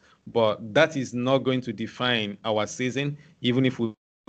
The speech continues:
fall short of winning the Premier League this season, it's not going to define our season. But like you said, I think, I know that a lot of people will still criticize him because a lot of people already started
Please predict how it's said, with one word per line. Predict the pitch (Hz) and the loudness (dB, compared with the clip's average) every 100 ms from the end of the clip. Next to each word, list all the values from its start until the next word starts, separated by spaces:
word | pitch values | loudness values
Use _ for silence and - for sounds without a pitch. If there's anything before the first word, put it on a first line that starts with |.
| 113 | -12
fall | - 131 | 2 4
short | 127 127 120 | 4 2 2
of | 110 | 0
winning | 107 113 120 120 120 110 | 0 0 2 2 0 0
the | 104 | -2
Premier | 120 117 107 | 0 2 4
League | 113 98 | 2 2
this | 120 | -2
season, | 117 110 117 | -2 -2 -2
it's | 104 | 2
not | 131 | 2
going | 123 | 2
to | 120 | 0
define | 104 117 117 | -2 0 2
our | 107 104 | 2 2
season. | 139 135 147 143 - _ | 0 2 0 -2 -16 _
But | 113 | 4
like | 107 113 | 4 2
you | 117 | -2
said, | - 139 113 - - _ - | 2 4 4 -2 -16 _ -12
I | - 131 131 | -4 0 0
think, | 135 131 120 117 - - - | 0 -2 -2 -6 -18 -16 -8
I | - 131 | 0 2
know | 127 127 120 104 92 _ _ | 2 2 2 0 -6 _ _
that | 110 104 - - | -2 -2 -8 -8
a | 117 | -2
lot | 127 | 2
of | 123 - | 2 0
people | 107 117 | -4 -4
will | 104 | -4
still | - - 123 | -6 -6 -6
criticize | 120 104 - - 127 135 | -4 -8 -6 2 2 2
him | 151 160 156 _ _ _ | -2 -4 -10 _ _ _
because | 117 120 123 - _ _ | 0 4 2 0 _ _
a | 117 113 131 | -2 0 2
lot | 175 | 4
of | - | 4
people | 147 160 143 | 2 2 4
already | 131 139 139 - _ | 4 4 0 -6 _
started | - 143 135 135 | 0 2 2 0